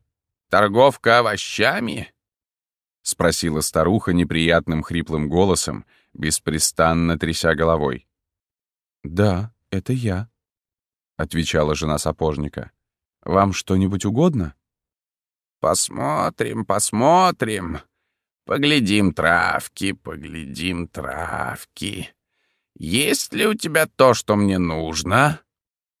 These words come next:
сказала старуха. Она нагнулась к корзинам, влезла обеими тёмно-коричневыми отвратительными руками в корзину с травами —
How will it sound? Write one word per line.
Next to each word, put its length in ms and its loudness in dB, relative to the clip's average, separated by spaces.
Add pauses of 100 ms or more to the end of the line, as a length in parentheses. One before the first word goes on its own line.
(360)
сказала 480 0
старуха. 580 -2 (1120)
Она 260 4
нагнулась 520 2
к 120 -18
корзинам, 680 0 (400)
влезла 600 4
обеими 720 2
тёмно-коричневыми 1120 0
отвратительными 960 0
руками 420 2
в 60 -4
корзину 460 0
с 100 -6
травами — 560 2